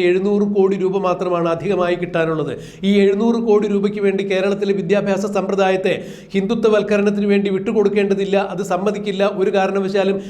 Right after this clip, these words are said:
ഇതിനെ നീതീകരിക്കാനോ ന്യായീകരിക്കാനോ ഞങ്ങളില്ല. ഒപ്പിട്ടത് തീർത്തും അനുചിതം തന്നെയാണ്. മുന്നണിയിലോ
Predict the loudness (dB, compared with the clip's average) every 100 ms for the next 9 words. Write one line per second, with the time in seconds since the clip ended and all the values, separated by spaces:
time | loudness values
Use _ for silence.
0 | -8 -2 0 2 0 2 0 0 0 0
1 | 0 0 0 2 2 2 0 2 2 0
2 | 0 0 2 0 -2 -6 -4 0 0 0
3 | 0 0 -2 -2 -4 -4 -4 -2 0 0
4 | 2 2 2 2 0 0 0 2 4 2